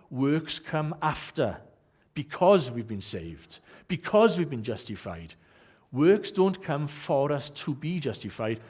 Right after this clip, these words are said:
but because we are. The acts did not make God, uh, Abraham right with God. It was his faith in God.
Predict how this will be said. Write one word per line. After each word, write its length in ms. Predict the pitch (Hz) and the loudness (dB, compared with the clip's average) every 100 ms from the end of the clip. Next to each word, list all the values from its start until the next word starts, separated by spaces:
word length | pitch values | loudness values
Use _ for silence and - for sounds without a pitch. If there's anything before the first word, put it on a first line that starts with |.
| - | -16
but 120 | - - | -14 -12
because 420 | 113 - 113 117 | -10 -4 -4 -2
we 160 | 120 | -2
are. 380 | 117 113 104 92 - _ _ _ _ _ _ _ _ _ _ _ | 0 2 0 -4 -16 _ _ _ _ _ _ _ _ _ _ _
The 100 | 127 | 2
acts 640 | 135 208 214 - - - - _ _ _ | 4 4 0 -12 -14 -16 -18 _ _ _
did 220 | 156 165 | 2 2
not 280 | 156 151 151 | 0 -2 -4
make 380 | 143 135 - - | -4 -4 -6 -2
God, 340 | 120 123 123 - - _ - | 2 2 0 -10 -20 _ -8
uh, 280 | - 120 120 131 | 0 2 2 -2
Abraham 420 | 131 120 107 117 | -6 -4 -4 -2
right 180 | 113 107 | -2 -4
with 140 | 104 | -6
God. 340 | 110 107 113 - - - - _ | -2 0 -2 -4 -20 -20 -20 _
It 160 | 117 113 | -6 -2
was 160 | 107 | -2
his 240 | - 127 - | -4 -6 -6
faith 480 | - 110 110 - | -6 -4 -4 -10
in 140 | 95 95 | -12 -10
God. 320 | 92 90 | -10 -10